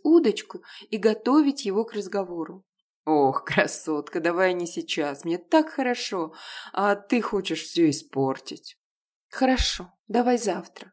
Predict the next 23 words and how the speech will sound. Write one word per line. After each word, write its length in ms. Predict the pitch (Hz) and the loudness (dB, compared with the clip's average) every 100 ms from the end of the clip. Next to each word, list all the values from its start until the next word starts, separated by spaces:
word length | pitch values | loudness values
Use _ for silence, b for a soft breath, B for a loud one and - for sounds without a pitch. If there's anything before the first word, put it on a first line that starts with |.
| - | 0
Чем 200 | 320 285 | 6 6
займемся?» 680 | 226 185 185 208 - 240 - | 4 0 -4 -6 -6 -8 -10
с 100 | - 240 | -4 0
улыбкой 380 | 226 226 220 | 0 -2 -4
спрашиваю 600 | 208 208 208 208 190 196 | -2 2 2 0 -2 -2
Владислава. 840 | 185 196 180 196 190 185 180 190 _ | -2 -4 -4 -6 -4 -4 -6 -10 _
«Ты 300 | 160 143 185 311 | 2 2 2 0
посидишь 520 | 311 156 123 131 - | 0 -2 -4 -8 -8
тут, 360 | - 131 160 - | -6 -6 -4 0
а 100 | 170 | 0
у 60 | |
меня 320 | 147 135 131 139 | 2 -2 -2 -2
есть 260 | 226 - | 0 0
кое-какие 640 | - 240 233 277 277 220 220 | 2 0 2 -2 -2 -4 -2
дела 340 | 226 254 160 | -2 0 0
по 120 | - 185 | 0 0
работе. 580 | 233 180 143 - 196 - B B | 0 0 -4 -4 -12 -14 B B
Мне 220 | 185 185 175 | -2 0 0
нужно 300 | 165 160 156 | -2 -4 -2
проверить 500 | 156 147 139 139 139 | 0 0 0 -2 -4
отделение, 720 | 123 123 120 117 147 233 240 | -6 -6 -6 -4 -2 -2 -2
навестить 760 | 208 156 156 - 143 135 - 147 | -2 -2 -4 -4 -6 -4 -8 -6
интерна, 800 | 127 - 135 143 190 240 254 | -6 -6 -4 -2 -2 -2 -4